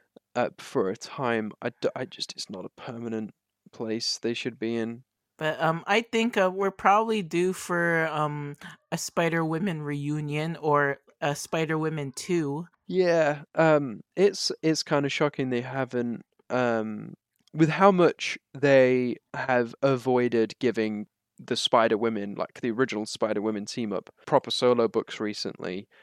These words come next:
Speaker 1: Um, yeah, I d-, th-, th-, they're due something, you know? I don't,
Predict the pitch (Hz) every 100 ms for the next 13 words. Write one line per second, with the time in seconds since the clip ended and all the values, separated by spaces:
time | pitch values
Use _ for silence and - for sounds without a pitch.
0 | _ _ - 120 104 101 101 98 - -
1 | 78 170 220 190 - 113 - - 139 -
2 | 131 160 - 139 147 127 - 165 175 -
3 | 135 151 - 101 113 110 110 131 120 113
4 | 120 131 127 117